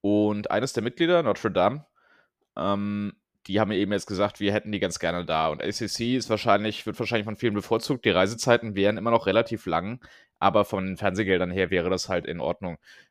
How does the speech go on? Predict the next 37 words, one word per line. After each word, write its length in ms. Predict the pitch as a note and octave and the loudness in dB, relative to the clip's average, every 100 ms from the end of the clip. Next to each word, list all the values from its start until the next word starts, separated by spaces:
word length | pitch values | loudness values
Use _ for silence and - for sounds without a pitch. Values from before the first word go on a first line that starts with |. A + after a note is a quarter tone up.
| _ | _
Äh, 140 | G#2+ F#2+ | 4 6
Big 180 | A#2+ | 4
Ten 240 | - A2+ C3+ | 4 4 4
ist 280 | D3 - - | 0 -4 -2
die 140 | G2 | 0
andere 300 | F2+ C#3+ D#3 | 2 2 2
Option, 360 | D#3 - D#3+ D#3 | 2 0 -4 0
die, 280 | A#2+ A2 G#2+ | 0 0 2
da 160 | G2+ | 0
sind 220 | A2 A#2+ | 0 -4
viele 360 | - - C#3 C#3+ | -8 -4 0 4
hingegangen 520 | A#2+ B2+ D3+ D#3 E3+ | 2 2 0 0 0
aus 140 | D#3+ - | -4 0
der 80 | |
ehemaligen, 480 | C#3 D3+ D#3 D3+ D3+ | 2 4 4 2 -4
äh, 180 | G2+ A#2 | 0 0
Pac-twelve, 680 | C3 D3 - D3 C#3+ F3 - | 2 0 2 4 4 2 -4
aber 400 | - F#2 F#2+ G#2 | 0 2 6 4
die 100 | G2+ | 4
Big 180 | G2+ G2+ | 0 -4
Ten 340 | - A#2 G#2+ G#2+ | -2 -2 -2 -4
scheint 300 | F#2+ G2 - | -2 -2 -4
nicht 120 | - | -8
so 100 | G2+ | -6
richtig 380 | G#2 - A2+ G#2 | -6 -6 -6 -4
Interesse 480 | G2+ F2+ G2+ - | -4 -2 -2 0
oder 160 | G2 G2 | 2 2
nicht 140 | G2 | 2
so 80 | - | -4
richtig 260 | F#2 - - | -8 -10 -8
Platz 300 | - - - | -6 -6 -6
zu 160 | G#2+ | -2
haben 260 | F#2 E2+ E2 | 0 0 -2
für 260 | - F2 E2+ | -10 -6 -6
Stanford 520 | - F2 - F2+ - | -4 -6 0 0 0
und 260 | D2+ E2 - | -6 -12 -10
Cal. 360 | - E2+ D2 | -4 -2 -2